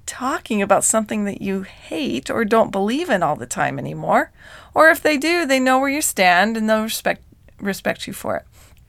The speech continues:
So I do know that being passive, it leads to dissatisfaction. So practicing self-expression helps you feel self-assured and self-confident,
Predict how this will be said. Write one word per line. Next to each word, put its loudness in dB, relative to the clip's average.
So -2
I 4
do 0
know 8
that 0
being -4
passive, 2
it -4
leads -2
to -2
dissatisfaction. 0
So -4
practicing 4
self-expression 2
helps -4
you -6
feel -2
self-assured -2
and -4
self-confident, -2